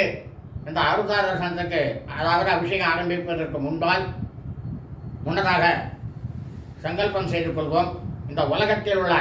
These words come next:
அனைவரது பெயரையுமே, யார் யாரெல்லாம் இந்த உலகத்துல மானிட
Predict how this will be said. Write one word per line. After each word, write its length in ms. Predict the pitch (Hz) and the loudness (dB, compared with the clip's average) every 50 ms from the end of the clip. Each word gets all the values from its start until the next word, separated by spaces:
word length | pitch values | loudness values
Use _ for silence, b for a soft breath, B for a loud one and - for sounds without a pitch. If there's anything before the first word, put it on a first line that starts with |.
| 135 131 | 4 2
அனைவரது 840 | 151 175 190 208 208 214 214 214 196 196 196 196 190 190 190 190 151 - - - - - - - - - - - - - - - - - - - - - - - - - - - - - - - - - - - - - - - - - | 4 4 4 6 6 6 6 6 6 6 6 6 4 2 2 0 0 -2 -4 -6 -14 -18 -18 -18 -18 -18 -16 -12 -12 -10 -10 -12 -12 -14 -12 -12 -12 -12 -12 -12 -12 -12 -10 -10 -12 -12 -12 -10 -10 -10 -10 -10 -8 -8 -6 -6 -4 -2
பெயரையுமே, 640 | - 160 180 190 190 196 202 196 190 180 175 190 208 202 - - - - - - - - - - - - - - - - - - 117 131 | 0 4 4 6 6 6 6 4 4 4 2 2 2 0 -2 -6 -12 -14 -16 -16 -16 -18 -18 -16 -18 -18 -18 -20 -20 -16 -14 -10 -6 0
யார் 220 | 143 160 180 190 | 2 2 4 4
யாரெல்லாம் 400 | 180 180 180 175 175 185 202 202 | 4 4 2 2 2 2 2 2
இந்த 120 | 196 185 160 156 | 2 2 0 0
உலகத்துல 460 | 165 175 185 185 180 180 170 170 185 185 143 | 0 0 0 -2 -2 -2 0 0 0 2 2
மானிட 260 | 143 170 185 185 180 | 2 2 2 2 2